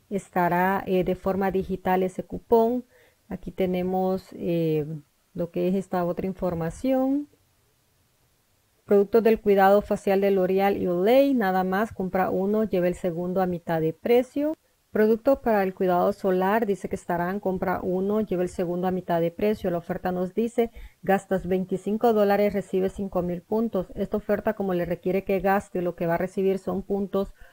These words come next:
no puede pagar con puntos. Y aquí nos vienen otras ofertas en productos de afeitar.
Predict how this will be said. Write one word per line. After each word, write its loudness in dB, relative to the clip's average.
no -4
puede 2
pagar -2
con -8
puntos. 2
Y 2
aquí -2
nos 0
vienen 2
otras -2
ofertas -2
en 0
productos -2
de 2
afeitar. 0